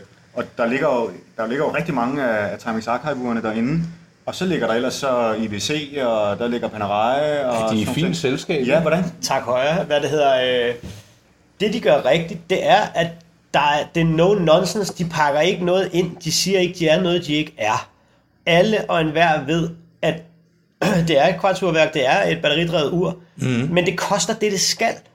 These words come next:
Speaker 3: og det ser ud, som et Timex gør. Og Timex, som du selv nævnte tidligere i snakken, du kan se, at det er et Timex.
Speaker 2: Mhm. Og de har en historie, det tror jeg også virkelig har spillet ind.
Speaker 1: Ja.
Speaker 3: Ja, og,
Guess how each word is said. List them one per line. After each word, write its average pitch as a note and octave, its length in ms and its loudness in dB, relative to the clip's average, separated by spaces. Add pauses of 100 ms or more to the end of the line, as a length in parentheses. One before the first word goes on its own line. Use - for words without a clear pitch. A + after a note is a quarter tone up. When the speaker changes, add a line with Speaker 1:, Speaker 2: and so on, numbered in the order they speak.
(160)
Speaker 3:
og F#3 140 4
det F3+ 120 0
ser F3 220 0 (100)
ud, A3 220 -2 (180)
som F#3+ 200 -2
et F3 100 -4
Timex E3 580 -2
gør. A2+ 280 -2 (180)
Og D3+ 200 0
Timex, F3 540 -2 (160)
som E3+ 220 -2
du E3 100 -2
selv E3+ 300 -2
nævnte E3 280 0
tidligere F3+ 520 -2 (200)
i C#3+ 60 -16
snakken, B2+ 420 -4 (840)
du F#3+ 60 -2
kan F3 80 -6
se, - 480 -2
at D3 100 -2
det C3 60 -2
er A#2 40 -6
et - 60 -18
Timex. G2 460 -8 (220)
Speaker 2:
Mhm. B2 180 -2 (460)
Og A#2+ 180 0
de A#2+ 80 -2
har A#2 160 0
en C3+ 100 -4
historie, B2 460 -4
det A#2+ 100 -12
tror B2+ 180 -4
jeg G#2+ 80 -2
også A#2+ 180 -8
virkelig C#3 360 -6
har A#2+ 80 -10
spillet G#2+ 360 -4
ind. A2+ 120 -2 (500)
Speaker 1:
Ja. G#2+ 60 -2 (380)
Speaker 3:
Ja, E3 160 0 (140)
og, C3+ 80 2